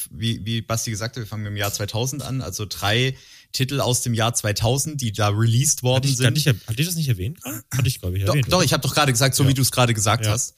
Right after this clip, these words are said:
Speaker 1: Ähm, und selbst da beim Release-Jahr zweitausend, äh,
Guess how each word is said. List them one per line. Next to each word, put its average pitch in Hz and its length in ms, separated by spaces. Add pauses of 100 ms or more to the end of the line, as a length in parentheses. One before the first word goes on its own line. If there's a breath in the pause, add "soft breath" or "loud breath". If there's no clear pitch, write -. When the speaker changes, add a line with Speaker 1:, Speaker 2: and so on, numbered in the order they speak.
(640 soft breath)
Speaker 1:
Ähm, 113 440
und 139 160
selbst 165 340
da 151 180
beim 117 560
Release-Jahr 135 600
zweitausend, 127 920
äh, 101 280